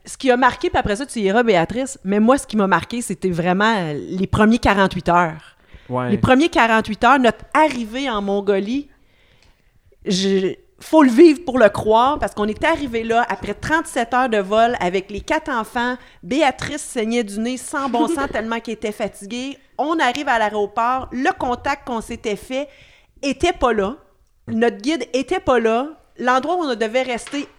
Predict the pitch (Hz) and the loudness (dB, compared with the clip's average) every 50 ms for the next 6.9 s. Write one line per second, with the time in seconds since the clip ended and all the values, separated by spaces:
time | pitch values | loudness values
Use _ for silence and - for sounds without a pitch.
0 | _ - 349 370 339 349 320 330 311 302 294 262 - 220 226 214 208 220 208 202 | _ 2 4 4 4 2 2 2 0 0 0 -2 -2 -4 -4 -2 0 0 0 0
1 | 208 208 190 185 190 - - 220 220 226 240 269 285 285 - - _ _ _ _ | 0 0 0 0 -2 -6 -8 -6 -4 -4 -4 -4 -6 -10 -16 -20 _ _ _ _
2 | - 220 220 220 - - - - - 381 370 370 370 302 254 233 - - 302 320 | -6 -4 -2 -2 -2 -4 -6 -2 -2 -2 0 0 0 0 0 -2 -2 -2 -2 -2
3 | - 277 240 - 285 240 240 233 240 262 254 226 240 233 240 285 277 - 302 262 | -2 -6 -6 -6 -4 -2 -2 -2 -2 -2 0 0 0 0 0 -2 -4 -4 -6 -6
4 | - - 247 233 247 247 254 - 254 226 226 226 226 214 220 220 214 254 254 - | -4 -4 -4 -2 -2 -4 -4 -2 -2 0 0 0 0 2 0 0 0 -2 -6 -8
5 | 226 - - 214 190 185 208 220 226 226 220 - 196 190 185 165 - - - - | -10 -6 -4 -4 -2 0 0 0 -2 -2 -4 -6 -4 -2 -2 -2 -4 -4 0 2
6 | 240 233 208 208 208 208 190 185 180 - 208 190 196 208 247 277 262 - | 2 2 2 0 -2 -2 -2 -4 -4 -2 0 0 2 0 0 -4 -8 -12